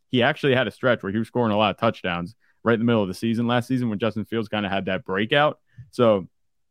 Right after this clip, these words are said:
I wouldn't say that we should be avoiding him, but he's not a target. I'm not targeting any tight end, you know, really down in this range. But Cole Kmet, if you wanna take a swing at upside,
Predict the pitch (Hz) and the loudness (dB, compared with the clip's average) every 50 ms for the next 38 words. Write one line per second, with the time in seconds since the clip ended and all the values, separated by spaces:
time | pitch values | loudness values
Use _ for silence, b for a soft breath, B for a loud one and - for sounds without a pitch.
0 | _ _ _ _ _ _ _ - 135 147 175 180 185 196 185 165 147 139 131 - | _ _ _ _ _ _ _ 0 2 2 4 4 6 6 6 6 4 2 0 -2
1 | - - 143 139 131 123 117 107 113 110 104 110 110 - - 117 104 113 107 98 | 0 2 4 4 4 4 4 4 2 2 2 0 -4 -4 -4 -4 -2 0 -2 -2
2 | 85 85 110 120 131 135 131 131 143 139 113 117 98 110 117 107 113 120 117 - | 0 0 2 4 4 4 4 2 2 0 -2 -4 -2 -2 -2 -2 0 -2 -2 -2
3 | - - - 110 113 110 113 113 - 104 113 127 139 135 - - - 127 123 123 | -4 -2 0 0 2 2 2 2 2 2 2 4 4 2 2 0 0 0 2 2
4 | 113 113 107 101 - 104 107 107 110 107 95 - 110 104 104 98 98 101 104 113 | 2 0 0 -2 0 0 0 0 0 0 -2 -2 -2 -2 0 0 -2 -2 0 -2
5 | 117 120 b b b b b b - 101 104 95 92 98 107 107 107 107 104 101 | -2 -4 b b b b b b -4 -2 -2 -2 -2 -2 0 0 2 2 0 0
6 | - - - - 104 104 107 107 104 101 101 104 98 90 - 92 98 98 104 107 | -4 -4 -2 -2 0 0 0 0 0 0 -2 -2 -2 -4 -6 -6 -4 -4 -2 -2
7 | 110 101 110 - 101 90 - 123 123 110 - 107 110 104 95 92 90 110 110 104 | -4 -4 -6 -6 -6 -4 -2 -2 -4 -2 -2 -2 -2 -2 -2 -2 -4 -4 -4 -4
8 | - 104 98 98 - - 107 95 92 98 95 95 - 95 87 82 82 | -2 -4 -4 -4 -4 -4 -2 -2 0 0 0 -2 -2 -4 -4 -4 -6